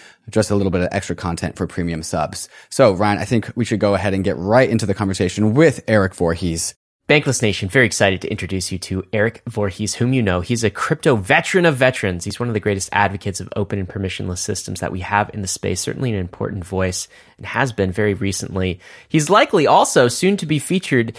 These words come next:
Speaker 2: in the upcoming documentary series about the downfall of S B F. I gotta think that's coming pretty soon,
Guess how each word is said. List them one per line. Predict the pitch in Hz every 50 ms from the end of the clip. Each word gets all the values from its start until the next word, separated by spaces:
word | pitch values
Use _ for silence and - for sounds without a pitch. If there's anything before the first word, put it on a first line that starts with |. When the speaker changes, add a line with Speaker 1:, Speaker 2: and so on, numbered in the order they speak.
| - - -
Speaker 2:
in | - 156 160
the | 151 - -
upcoming | 165 - - - - 185 170 165 135 117
documentary | - 131 131 147 - - 135 131 143 170 - - 156 135
series | 117 - - 120 110 107 107 107 107 -
about | 117 110 120 117 -
the | 120
downfall | 101 - 123 120 123 139 147 - - 143 127 123
of | 110 - -
S | - 135 127 -
B | - 131 123 110
F. | - 117 143 127 95 -
I | - 95 104 101 - _
gotta | - 135 127 139 143 147 139
think | - - 127 113 -
that's | - - - -
coming | - - 120 113 110
pretty | 110 - - 117 110 104
soon, | - - 160 156 123 107 104 107